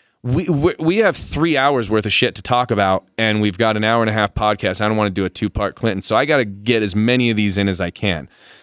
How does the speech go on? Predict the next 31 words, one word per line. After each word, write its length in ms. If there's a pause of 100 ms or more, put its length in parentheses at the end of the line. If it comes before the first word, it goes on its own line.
So, 560
um, 480 (840)
there's 280
also 560
a, 120 (320)
um, 220
accusations 840
that 160
while 400
the 140
Clintons 640
were 420
in 180
office, 420 (240)
and 380
let's 260
be 120
fair, 320
I 60
don't, 280 (560)
I 140
don't 100
know 120
if 100
these 220
are 100
necessarily 680
accusations 800
or 60
straight 320
up, 200